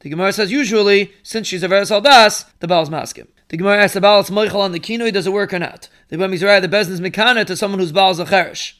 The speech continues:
And if the Baal could be Meichel, how could you do something and the Baal's gonna come and be Meichel? The Gemara says usually a person's Maskim to Bezdin. The Gemara makes a raya, the Mishnah says you give two Talmidei Chachamim 'cause the Baal might be Boil her B'derech. If he could be Meichel, he'll be Meichel the Kinoi and he'll be Boil.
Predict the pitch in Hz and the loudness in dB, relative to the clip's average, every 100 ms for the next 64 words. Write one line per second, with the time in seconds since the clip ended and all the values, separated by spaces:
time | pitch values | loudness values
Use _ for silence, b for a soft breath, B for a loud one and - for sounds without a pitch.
0 | b b b 170 180 180 190 190 190 170 | b b b -4 -4 0 -2 0 -2 0
1 | 202 294 196 175 180 b - 185 208 185 | 2 2 2 0 -2 b -2 -2 0 -4
2 | 202 - 185 180 170 165 175 165 165 - | -6 -6 -6 -4 -4 0 0 0 -6 -6
3 | 185 160 147 120 - 202 - _ 147 175 | -6 -6 -8 -12 -8 -10 -10 _ -10 -6
4 | 233 240 254 269 247 226 226 196 190 220 | -4 -4 -4 -4 0 0 0 -4 -4 -2
5 | 226 220 190 175 156 139 - - b b | -2 -2 -8 -8 -10 -12 -18 -20 b b
6 | b 156 190 185 160 202 196 190 226 196 | b -8 -6 -4 0 2 2 0 -6 -4
7 | 208 190 170 180 - 220 202 196 185 - | -2 -2 -2 -4 -4 -6 -6 -6 -6 -4
8 | 254 226 196 - b - 170 160 190 202 | -2 -2 -4 -8 b -14 -8 -2 2 4
9 | 196 175 175 190 196 185 175 160 156 - | 2 -2 0 0 2 0 0 -2 -4 -12
10 | - _ - 185 214 190 185 254 285 196 | -20 _ -8 -6 -2 -2 0 0 0 -2
11 | 185 185 208 190 175 - 156 156 170 175 | -2 -2 -2 -2 -8 -8 -8 -6 -4 -2
12 | 208 277 - | 2 0 0